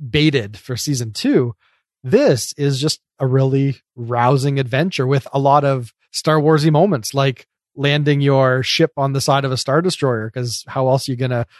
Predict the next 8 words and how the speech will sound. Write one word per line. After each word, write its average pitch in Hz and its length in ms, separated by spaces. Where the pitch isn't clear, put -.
evade 139 360
scanners 143 500
and 127 120
whatnot? 120 420
Um, 139 400
and 139 280
some 131 160
fun 127 460